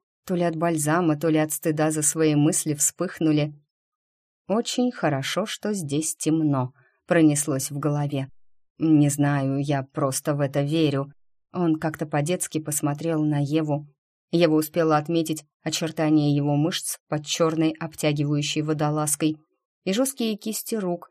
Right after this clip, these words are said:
и сильные длинные пальцы. Знакомые искорки возбуждения под её кожей встрепенулись. «Так, Ева, спокойно», подумала она. В этот момент телефон Андриса на столе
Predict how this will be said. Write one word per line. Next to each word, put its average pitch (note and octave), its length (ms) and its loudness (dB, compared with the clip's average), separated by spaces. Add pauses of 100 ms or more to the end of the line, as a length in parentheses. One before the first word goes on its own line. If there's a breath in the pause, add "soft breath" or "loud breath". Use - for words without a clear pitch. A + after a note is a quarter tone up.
(300)
и E3+ 140 2
сильные E3 540 2
длинные D3+ 560 4
пальцы. F3 600 -4 (460)
Знакомые G3+ 840 0
искорки G3 600 -4
возбуждения E3+ 920 0
под D3+ 200 -4
её D#3+ 300 0
кожей G#3 500 -4 (200 soft breath)
встрепенулись. D#3+ 1000 -2 (520)
«Так, C#3+ 360 -4
Ева, D#3+ 440 0 (240)
спокойно», C#3 800 -2 (280)
подумала D3+ 480 2
она. D3+ 400 0 (560)
В E3 60 0
этот E3 240 0
момент E3+ 500 0 (460)
телефон C4 560 4
Андриса C4 540 2
на A#3+ 140 2
столе D#3+ 540 2